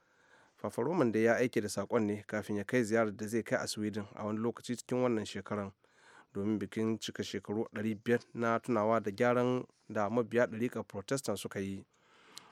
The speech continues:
Papa Roman ya ba da wannan saƙon ne a jiya Litinin, sa'ilin da yake kammala bikin sati guda na bikin haɗin kan mabiya addinin Kirista. Gwamnatin ƙasar Amurka ta ba da hutu jiya Litinin da ma yau Talata ga ɗaukacin ma'aikatan gwamnati da ke cikin Washington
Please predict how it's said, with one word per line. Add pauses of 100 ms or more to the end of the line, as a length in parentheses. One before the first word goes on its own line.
(120)
Papa
Roman
ya
ba
da
wannan
saƙon
ne
a
jiya
Litinin,
sa'ilin
da
yake (180)
kammala
bikin
sati
guda (480)
na
bikin
haɗin
kan
mabiya
addinin
Kirista. (1500)
Gwamnatin
ƙasar
Amurka (140)
ta
ba
da
hutu
jiya
Litinin
da
ma
yau
Talata (320)
ga
ɗaukacin
ma'aikatan
gwamnati
da
ke
cikin
Washington